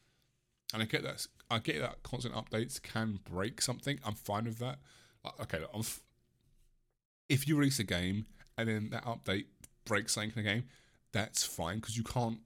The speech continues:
you don't know what's gonna happen, I assume. I don't know, like, when you enter in all this code and stuff, you don't, you don't know what's gonna happen, 'cause the game is so vast, you can't not release a game for, like, a months on end. You know what I'm saying? Like, so, like,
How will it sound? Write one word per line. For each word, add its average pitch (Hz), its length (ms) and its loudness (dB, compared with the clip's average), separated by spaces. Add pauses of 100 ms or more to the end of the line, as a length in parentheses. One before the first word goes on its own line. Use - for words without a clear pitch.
(140)
you 120 80 0
don't 120 220 0
know 117 100 2
what's 101 220 0
gonna 92 160 0
happen, 98 300 -2
I 76 100 -4
assume. 78 400 -2
I 76 80 -2
don't 113 220 0
know, 107 100 -2 (120)
like, 101 160 -4
when 107 140 2
you 110 80 -2
enter 113 260 -4
in 104 60 -2
all 101 100 0
this 95 120 0
code 110 300 -2
and 104 100 -2
stuff, - 220 -6
you 101 80 0
don't, 107 380 -6
you 113 100 -4
don't 107 280 -2
know 98 300 0 (640)
what's 107 300 0
gonna 95 180 -4
happen, 87 380 -8
'cause - 160 -6
the 139 60 -6
game 135 240 2
is 139 100 0
so 110 260 6
vast, 101 480 0
you 101 60 -2
can't 110 320 -6 (600)
not 110 240 0
release 107 300 2
a 104 60 2
game 95 300 0
for, 95 180 -6
like, 95 180 -2 (120)
a 107 40 -2
months 101 500 0
on 95 80 -2
end. 87 340 -2
You 131 140 -4
know 143 80 0
what 143 60 0
I'm 139 60 0
saying? 113 200 -2
Like, - 160 -12
so, - 220 -4
like, 120 360 0